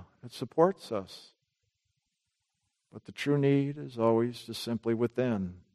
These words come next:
in the divine.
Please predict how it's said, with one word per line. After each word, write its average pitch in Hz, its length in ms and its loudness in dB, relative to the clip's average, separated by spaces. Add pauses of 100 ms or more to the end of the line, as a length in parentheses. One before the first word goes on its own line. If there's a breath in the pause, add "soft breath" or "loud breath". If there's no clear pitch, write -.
(1400)
in 107 180 0
the 117 60 4
divine. 92 520 -2